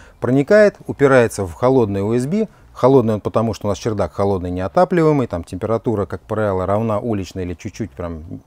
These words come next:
теплее, чем на улице. Соответственно, на холодной О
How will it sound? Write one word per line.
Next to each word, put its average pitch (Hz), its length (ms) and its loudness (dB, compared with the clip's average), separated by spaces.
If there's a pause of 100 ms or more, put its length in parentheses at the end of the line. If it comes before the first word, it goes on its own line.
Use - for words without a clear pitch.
теплее, 110 340 -4
чем 98 200 -8
на 113 80 -2
улице. 165 400 -2 (540)
Соответственно, 131 480 2
на 123 60 2
холодной 123 460 2
О 120 100 0